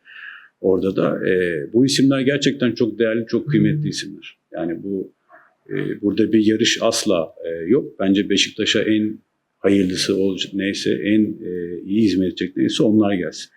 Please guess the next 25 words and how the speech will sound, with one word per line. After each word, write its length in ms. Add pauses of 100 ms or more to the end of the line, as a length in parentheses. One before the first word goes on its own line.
(340)
Ama 200
gerçekten 500
çok 260
iyi 120
isimler 440
duyuyorum, 400
çok 240
başarılı 420
isimler 420
duyuyorum. 420
Özellikle 400
gençler 500 (600)
anlamında. 720 (520)
E, 60 (920)
bunlardan 520
biri 220
biz 140
olursak, 500
e, 440
seve 280
seve 260
Beşiktaş 380
için, 280 (140)
e, 60 (560)
çalışacağız. 560